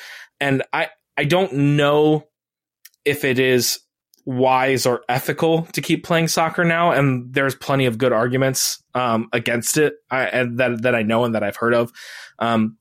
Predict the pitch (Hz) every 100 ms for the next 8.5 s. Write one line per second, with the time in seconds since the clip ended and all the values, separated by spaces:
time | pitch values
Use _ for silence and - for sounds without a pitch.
0 | - 139 143 135 131 156 - 127 165 151
1 | 139 123 113 123 117 131 120 110 113 127
2 | 117 110 107 123 113 101 _ _ _ 113
3 | 110 104 - 113 104 113 - 110 110 107
4 | 107 110 113 113 107 110 110 104 98 117
5 | - - 113 107 - 117 110 98 107 101
6 | - - - - _ - - 127 117 113
7 | 110 110 117 113 104 - 110 110 107 98
8 | - 110 104 95 -